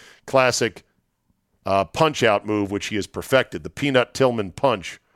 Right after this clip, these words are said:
But still, bruised lungs with all that padding and all these rules designed for safety.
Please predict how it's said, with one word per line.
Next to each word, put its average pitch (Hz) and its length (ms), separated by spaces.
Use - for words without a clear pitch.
But 82 140
still, 139 320
bruised 208 920
lungs 104 840
with 87 120
all 151 680
that 135 260
padding 95 500
and 85 140
all 113 320
these 110 280
rules 90 420
designed 85 640
for - 280
safety. - 600